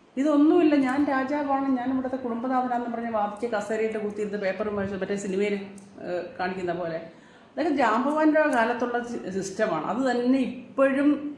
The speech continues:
ഏ, തുടർന്നുകൊണ്ട് പോരുന്ന വീടുകളുണ്ട്. ശരിക്കും അതിന് പ്രധാന കാരണം സ്ത്രീകൾ തന്നെ. സ്ത്രീകൾക്ക് പാര എപ്പോഴും സ്ത്രീകൾ തന്നെയാണെന്നാണ് ഞാൻ പറയുന്നത്. സ്ത്രീകൾക്ക് പാര സ്ത്രീകൾ തന്നെയാണ്.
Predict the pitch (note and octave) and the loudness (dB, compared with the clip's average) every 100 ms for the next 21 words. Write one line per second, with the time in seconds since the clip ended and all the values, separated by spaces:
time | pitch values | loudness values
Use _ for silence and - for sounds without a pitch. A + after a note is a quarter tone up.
0 | - F#3+ F#3+ G3+ F#3+ G#3 G#3+ G3 F#3+ F3 | -6 -4 -2 -2 0 2 2 0 -2 -2
1 | G3 F#3 E3+ F3 C#3+ - - - - _ | -2 0 0 -2 -4 -8 -14 -20 -20 _
2 | - - - - _ _ _ _ - - | -20 -20 -20 -20 _ _ _ _ -20 -20
3 | - - - - - - _ - B3 C#4 | -20 -20 -20 -20 -20 -20 _ 4 6 6
4 | F#4+ F#4 F#4+ D4 C4+ D4+ E4+ D4+ C#4 D4 | 4 2 2 4 4 4 4 2 2 0
5 | D4 C4 C4 D4 C4 A#3 G3 G3+ A#3 C#4+ | 2 4 4 4 2 0 0 2 2 2
6 | D#4+ - B3+ A#3 C4 C#4 C4 C#4 C4+ - | 0 -2 0 0 0 0 0 0 0 0
7 | B3 B3 C4+ C#4+ B3+ A3+ A#3 G#3+ G3+ G3+ | 0 4 4 4 4 2 2 2 0 -2
8 | G3 E3+ D3+ C#3+ C#3 C3+ - - F#3 A3+ | -4 -4 -4 -6 -8 -10 -12 -4 0 2
9 | B3+ B3+ - D4 A#3+ F#3 G#3 - F#3 F3+ | 2 -2 -6 -6 -2 -2 -2 -4 -2 0
10 | F3+ D#3+ D3 - | 0 0 -4 -6